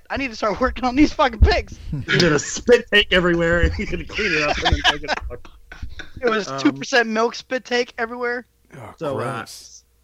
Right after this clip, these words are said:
Speaker 2: my normal, <laughs> my normal, uh, intro to this is welcome, uh, to the craziest podcast of the year here. Uh, we've done this, I think, ten or eleven times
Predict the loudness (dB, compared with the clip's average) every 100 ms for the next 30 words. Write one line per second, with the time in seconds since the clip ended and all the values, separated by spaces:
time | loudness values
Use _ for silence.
0 | -12 -8 -4 -4 -4 -4 -6 -6 -6 -4
1 | -4 -4 -4 -4 -4 -4 -6 -6 -4 -4
2 | -4 -8 -12 _ -8 -8 -6 -6 -6 -8
3 | -12 -10 -8 -6 -8 -14 -18 -20 _ _
4 | _ -14 -6 -4 -2 -2 -4 -4 -10 _
5 | _ _ -10 -6 -6 -6 -10 -6 -2 0
6 | 0 -2 -10 _ -18 -14 -6 -4 -4 -6
7 | _ -18 -10 0 2 2 2 0 -2 -4
8 | -4 -4 -4 -4 -4 -6 -8 -8 -6 -6
9 | -6 -10 _ _ _ _ _ -8 -4 -4
10 | -4 -2 -2 0 -2 0 2 2 -2 -2
11 | -4 0 -2 -2 -4 -2 0 0 0 -2
12 | -6 -6 -6 -4 -6 -8